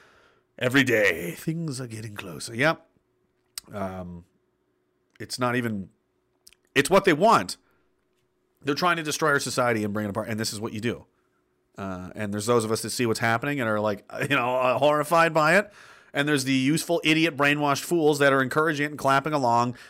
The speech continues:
to their destruction, to just, just let them walk off a cliff. It doesn't, forget 'em. Forget them.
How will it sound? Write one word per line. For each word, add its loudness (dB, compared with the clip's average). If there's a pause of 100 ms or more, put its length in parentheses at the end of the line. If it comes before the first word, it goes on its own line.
(180)
to -2
their 2
destruction, 0
to -4
just, -4 (160)
just -4
let 2
them -2
walk 2
off 4
a -4
cliff. -8
It -14
doesn't, -6
forget -6
'em. -12 (180)
Forget -10
them. -16